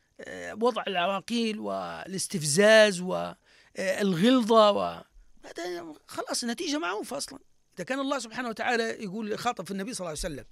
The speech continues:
يقول له: "ولو كن-، ولو كنت فظا غليظ القلب لانفضوا من حولك". النفس البشرية بطبيعتها صعبة،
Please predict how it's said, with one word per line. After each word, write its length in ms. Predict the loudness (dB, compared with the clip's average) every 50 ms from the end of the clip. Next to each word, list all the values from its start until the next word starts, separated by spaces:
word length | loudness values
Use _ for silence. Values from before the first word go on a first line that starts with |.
| -20 -20 -20 _ _ -14
يقول 180 | -8 -6 -4
له: 80 | -4 -4
"ولو 180 | -4 -4 -6 -6
كن-، 220 | -8 -10 -10 -10 _ -16 -10 -8
ولو 200 | -6 -6 -6 -8
كنت 260 | -8 -10 -8 -8 -8
فظا 460 | -6 -6 -6 -6 -4 -6 -6 -6 -6 _ _ _ _ _ _ _ -10
غليظ 340 | -6 -4 -2 -2 -2 -2 -4
القلب 400 | -6 -6 -4 -4 -4 -4 -4 -6
لانفضوا 560 | -6 -6 -6 -8 -8 -8 -8 -8 -6 -8 -8
من 120 | -8 -8 -10
حولك". 340 | -8 -8 -8 -8 -8 -12 _ _ _ _ _ -10 -10 -10 -10 -12 -20 -20 -20 _ _ _ _ _ _ -20 _ _ _ _ _ _ _ _ _ _ _ _ _ _ _ -20 _ _ -4
النفس 300 | -2 -2 0 0 -2 -4
البشرية 420 | -4 -2 -4 -4 -4 -4 -6 -4
بطبيعتها 680 | -6 -6 -6 -8 -8 -4 -2 -2 -2 -2 -4 -8 -8 -8 _ _ _ -10
صعبة، 420 | -4 -2 -2 -2 -2 -4 -8 -12